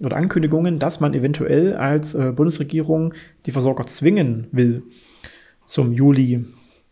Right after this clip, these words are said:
ähm, oder fortfolgend die E-G-Umlage auch aus dem Endkundenpreis rauszunehmen. Das heißt, man würde zwingen, den Endkundenpreis zu verringern, aber das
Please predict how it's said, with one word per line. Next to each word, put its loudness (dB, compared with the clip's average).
ähm, -2
oder 2
fortfolgend 0
die -2
E-G-Umlage 0
auch -2
aus -4
dem -8
Endkundenpreis -2
rauszunehmen. -6
Das -10
heißt, -2
man 0
würde 0
zwingen, 0
den -4
Endkundenpreis -2
zu -4
verringern, -2
aber 2
das -10